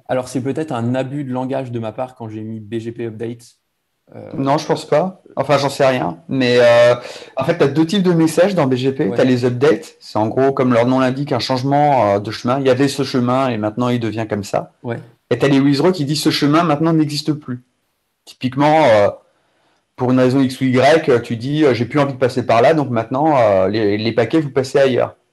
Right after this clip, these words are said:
Speaker 2: Donc,
Speaker 1: Alors,
Speaker 2: mécaniquement,
Speaker 1: ça,
Speaker 2: ça a
Speaker 1: je
Speaker 2: changé les chemins, euh, du coup, ça.
Speaker 1: Ça, je pense qu'ils le prennent en compte dans A S P A F changes, puisque du coup, ça change ton A S P A F si t'as un withdraw, si j'ai bien
Speaker 2: Bah,
Speaker 1: compris.
Speaker 2: disons
Speaker 1: Du
Speaker 2: que
Speaker 1: coup
Speaker 2: ce qui est,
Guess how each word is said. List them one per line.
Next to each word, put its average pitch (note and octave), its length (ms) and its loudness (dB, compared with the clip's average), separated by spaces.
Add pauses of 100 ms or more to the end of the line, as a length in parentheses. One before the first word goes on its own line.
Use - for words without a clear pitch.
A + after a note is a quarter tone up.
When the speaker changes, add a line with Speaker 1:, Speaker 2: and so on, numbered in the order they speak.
(120)
Speaker 2:
Donc, G#2 200 -6
Speaker 1:
Alors, B2+ 140 -2
Speaker 2:
mécaniquement, B2+ 340 2
Speaker 1:
ça, E3+ 140 2
Speaker 2:
ça D3 60 4
a C3 40 4
Speaker 1:
je - 60 -2
Speaker 2:
changé D3 200 0
les C#3+ 140 2
chemins, A#2+ 420 -4
euh, G2 260 -4
du - 260 -18
coup, - 120 -20
ça. - 160 -20
Speaker 1:
Ça, D3 100 -4
je C#3+ 60 -10
pense D#3+ 160 -8
qu'ils C3 140 -4
le A#2 80 -2
prennent A#2+ 180 -8
en A#2 60 -4
compte C#3 180 -6
dans A#2 300 -8 (440)
A C3 80 -6
S C3 240 -6
P - 120 -8
A B2 60 -4
F - 120 -20 (680)
changes, B2+ 300 -10
puisque - 220 -20
du G#2+ 60 -14
coup, C#3+ 80 -12
ça A#2+ 120 -10
change B2 220 -12
ton A#2 120 -12
A A2 60 -6
S A2 100 -10
P - 100 -12
A A#2+ 40 -12
F - 80 -20
si - 160 -20
t'as A2 100 -16
un G#2+ 40 -12
withdraw, G#2+ 460 -12
si - 240 -20
j'ai B2+ 80 -12
bien A#2 120 -10
Speaker 2:
Bah, A#2+ 120 0
Speaker 1:
compris. - 140 -2
Speaker 2:
disons F3 100 2
Speaker 1:
Du F#3 60 2
Speaker 2:
que F#3+ 80 2
Speaker 1:
coup D3 60 2
Speaker 2:
ce C#3+ 60 0
qui D#3+ 60 2
est, - 260 -4